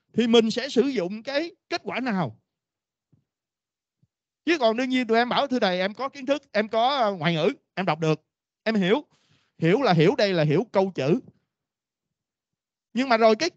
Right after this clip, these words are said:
cái, cái, cái của thống kê sinh học em không hiểu. Cho nên thật ra nó làm gì? Đó, đó là cái điểm mà rất là bi kịch, là sau khi tụi em ra trường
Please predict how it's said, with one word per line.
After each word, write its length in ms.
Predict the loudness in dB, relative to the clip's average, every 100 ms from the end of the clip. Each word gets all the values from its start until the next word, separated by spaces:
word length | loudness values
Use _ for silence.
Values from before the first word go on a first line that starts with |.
| _
cái, 260 | -8 -8 -8
cái, 140 | -14 -16 _ _ _ _
cái 80 | -14 -14 _ _ _ _
của 180 | -2 0
thống 180 | 0
kê 160 | 2 2
sinh 180 | 2 0
học 200 | 0 -2
em 100 | -6
không 160 | -6 -4
hiểu. 280 | -4 -6 -10 _ _ _ _ _ _ _
Cho 120 | -4
nên 160 | 0 0
thật 140 | 0
ra 100 | -2 -4 _ _ _ _ _ _ -20 _ _ _ _ _
nó 120 | -10
làm 240 | -8 -4 -4
gì? 200 | -4 -6 -16 _ _ _ _ _ _ _ _ _ _ _ _ _ _ _
Đó, 600 | -4 0 2 4 4 2 0
đó 200 | 2 2
là 120 | 0
cái 120 | -2
điểm 300 | -2 -2 -2
mà 280 | -2 -2 -4 -10 _ _ _ 0
rất 200 | 0 2
là 240 | -4 -4 -8 2
bi 160 | 2 4
kịch, 160 | -2 -6 _
là 140 | -8 -6
sau 340 | -2 -2 -2
khi 240 | -2 -2
tụi 180 | -2 0
em 140 | 0 0
ra 120 | -2
trường 440 | 0 -2 -2 -6